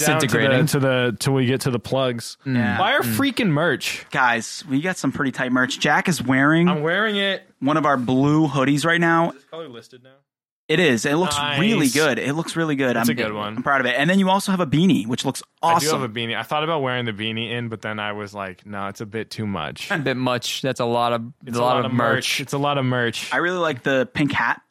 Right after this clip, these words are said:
Speaker 3: The pink hat is
Speaker 2: The
Speaker 3: pretty
Speaker 2: dad
Speaker 3: cool.
Speaker 2: hat is sick with the,
Speaker 1: Mm.
Speaker 2: the pink hat with the white design. I love that one.
Speaker 3: Yeah.
Speaker 2: The stickers are good too. I'm a fan of the stickers.
Speaker 3: Oh yeah, you got a sticker on your water bottle.
Speaker 2: Yeah, they come in three sizes. I, the smallest size is pretty substantial. I think it's, like, three inches
Speaker 3: Yeah.
Speaker 2: by three inches.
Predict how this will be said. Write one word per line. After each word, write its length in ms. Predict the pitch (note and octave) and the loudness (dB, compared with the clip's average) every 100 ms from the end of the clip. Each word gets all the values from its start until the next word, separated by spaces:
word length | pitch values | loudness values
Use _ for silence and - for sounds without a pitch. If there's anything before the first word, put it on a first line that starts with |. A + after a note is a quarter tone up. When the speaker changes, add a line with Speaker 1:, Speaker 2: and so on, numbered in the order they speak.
| - | -16
Speaker 3:
The 60 | - | -4
pink 200 | D3 C3+ | -2 -2
hat 240 | B2 B2 | -2 -2
is 40 | A#2+ | -2
Speaker 2:
The 60 | B2 | -2
Speaker 3:
pretty 120 | B2+ | -2
Speaker 2:
dad 80 | A#2+ | 0
Speaker 3:
cool. 80 | C3 | 0
Speaker 2:
hat 200 | D3+ C3+ | -2 -4
is 100 | A#2+ | -10
sick 340 | - A2+ G#2 | -8 -8 -8
with 100 | A#2+ | -6
the, 60 | C3 | -2
Speaker 1:
Mm. 100 | A2 | 0
Speaker 2:
the 60 | A2+ | -2
pink 200 | - C#3 | -6 -8
hat 140 | C3 B2+ | -6 -6
with 80 | B2 | -4
the 60 | A#2+ | -4
white 180 | A2+ | -4
design. 420 | A2+ G2+ G2+ A2+ A#2+ | -6 -6 -4 -6 -6
I 80 | G#2 | -6
love 300 | G#2+ G#2 G2 | -4 -4 -4
that 180 | G2 F#2+ | -6 -6
one. 140 | G2+ | -8
Speaker 3:
Yeah. 200 | G#2+ G2+ G2 - | -10 -12 -14 -10
Speaker 2:
The 60 | |
stickers 340 | C3 G3 A3+ A#3 | -6 -4 -2 -4
are 60 | |
good 260 | C3+ B2+ A#2+ | -4 -6 -6
too. 320 | G#2+ G#2+ F#2+ - - - | -6 -4 -6 -10 -14 -6
I'm 100 | D3 | -4
a 60 | |
fan 200 | - E3+ | -2 -2
of 80 | D#3 | -2
the 60 | A#2 | -4
stickers. 260 | A#2 A#2 | -4 -2
Speaker 3:
Oh 40 | F3 | 0
yeah, 140 | G#3+ | 0
you 140 | D#3 D#3 | 0 0
got 140 | G#3 | 0
a 40 | E3+ | -2
sticker 320 | - F3 E3 | -4 0 2
on 120 | D3+ | 4
your 120 | C#3+ | 4
water 220 | C#3 D#3 E3+ | 4 2 2
bottle. 260 | A#2+ A2+ | 0 0
Speaker 2:
Yeah, 140 | A#2+ A2+ | -2 -2
they 80 | A#2 | -4
come 140 | D3 | -4
in 60 | E3+ | -2
three 120 | E3 | -4
sizes. 340 | D3 C3+ A#2+ A2+ | -2 -2 -2 -4
I, 140 | D3+ | -4
the 100 | D#3+ | -4
smallest 320 | - G3+ C4 C4+ | -2 -2 -2 -2
size 240 | C4+ G#3+ | -4 -2
is 160 | D3 A#2+ | -6 -8
pretty 280 | - E3 F3 | -6 -6 -6
substantial. 480 | B2 - A#2 - - | -8 -8 -8 -10 -12
I 60 | |
think 160 | G#2+ C#3 | -8 -6
it's, 100 | D3+ | -6
like, 120 | D3 | -8
three 160 | B2+ B2 | -4 -4
inches 180 | B2 A#2 | -4 -6
Speaker 3:
Yeah. 80 | |
Speaker 2:
by 40 | G2+ | -6
three 180 | G#2 G#2 | -8 -10
inches. 340 | A2+ D3+ | -10 -14